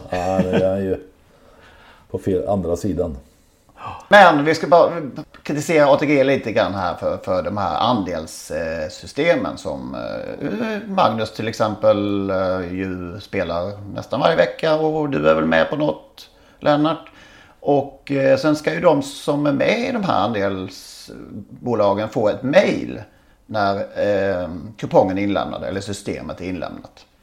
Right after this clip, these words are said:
Speaker 2: Jag fick mitt noll sju trettiofyra, tror jag, på söndag morgonen.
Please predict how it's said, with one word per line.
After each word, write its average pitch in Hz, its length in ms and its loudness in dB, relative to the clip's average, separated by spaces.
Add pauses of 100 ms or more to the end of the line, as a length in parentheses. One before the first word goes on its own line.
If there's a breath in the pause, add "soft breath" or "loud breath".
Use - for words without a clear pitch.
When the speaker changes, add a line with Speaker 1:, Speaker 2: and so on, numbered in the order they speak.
(240)
Speaker 2:
Jag 147 300 2
fick 151 260 -4
mitt 147 560 0
noll 139 400 2
sju 147 360 2
trettiofyra, 147 800 0
tror 123 180 2
jag, 110 120 2
på 104 460 0
söndag 110 320 2
morgonen. - 360 2